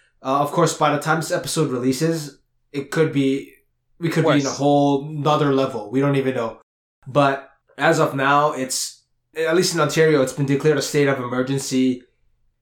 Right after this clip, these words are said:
Speaker 1: What I wanna talk about first is how a lot of things have been canceled.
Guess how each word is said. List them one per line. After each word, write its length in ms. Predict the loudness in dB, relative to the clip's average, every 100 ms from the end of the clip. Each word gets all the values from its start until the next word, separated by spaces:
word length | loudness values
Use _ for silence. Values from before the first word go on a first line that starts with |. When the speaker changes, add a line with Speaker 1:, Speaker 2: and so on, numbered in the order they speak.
| _ _ _ _
Speaker 1:
What 200 | 2 4
I 40 |
wanna 180 | 4 2
talk 160 | 2 2
about 140 | 2
first 200 | 2 2
is 240 | 0 -2 -10 -2
how 220 | 2 2
a 20 |
lot 220 | 2 2
of 160 | 2 0
things 340 | 2 4 2
have 240 | 2 0 0
been 280 | -4 -6 -10
canceled. 760 | -8 -4 -2 0 -2 -6 -10